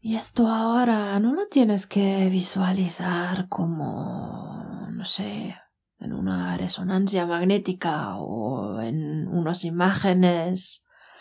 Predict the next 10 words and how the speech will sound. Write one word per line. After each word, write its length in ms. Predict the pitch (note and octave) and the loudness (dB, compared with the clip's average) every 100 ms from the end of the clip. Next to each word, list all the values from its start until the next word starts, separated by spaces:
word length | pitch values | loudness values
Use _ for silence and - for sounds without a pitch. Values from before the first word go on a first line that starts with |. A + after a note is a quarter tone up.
| - - - - | -20 -20 -18 -4
que 120 | E3+ | 0
se 120 | - | 2
ha 140 | F#3 F#3 | 2 4
tomado 540 | F#3+ F#3 F#3 F#3+ F#3+ | 4 6 6 4 4
de 180 | F3+ F3 | 2 2
un 80 | F3+ | -2
cuerpo. 480 | G#3+ G#3 - - F#3+ | -2 -2 -2 0 0
Lo 140 | G3 | 0
puedes 360 | A#3 C#4 E4+ E4+ | 2 4 4 4
visualizar 1120 | D#4+ - G3+ G3 G3 F#3 F3+ F3+ B3+ C#4 | 2 2 -2 0 -2 -2 -2 0 2 0